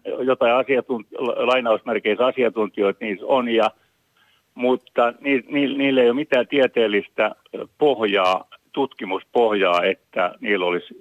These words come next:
jonkinmoisia, ö, vaikutuksia. Et tuota, ja ihmiset käyttää, käyttää niitä kyllä tavattoman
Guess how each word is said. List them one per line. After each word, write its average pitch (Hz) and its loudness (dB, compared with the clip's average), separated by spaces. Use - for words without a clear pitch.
jonkinmoisia, 92 -4
ö, 98 -2
vaikutuksia. 98 -4
Et - -6
tuota, 117 2
ja 123 2
ihmiset 123 2
käyttää, 113 0
käyttää 107 -2
niitä 104 -4
kyllä 104 -2
tavattoman 95 -2